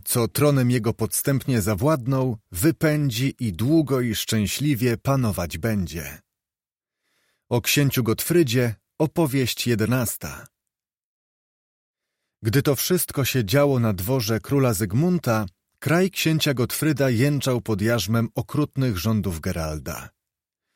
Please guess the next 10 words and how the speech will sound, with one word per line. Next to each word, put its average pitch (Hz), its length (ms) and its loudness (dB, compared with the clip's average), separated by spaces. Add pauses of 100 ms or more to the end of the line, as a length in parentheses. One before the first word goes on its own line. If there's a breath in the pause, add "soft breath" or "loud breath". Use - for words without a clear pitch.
(320)
Książę 165 440 0
ten 147 180 2
dbał 135 320 2
jeno 139 320 2
o 127 80 0
wspaniałe 131 580 0
uczty 120 500 0
i 110 160 0
kosztowne 113 540 0
stroje, 87 560 -2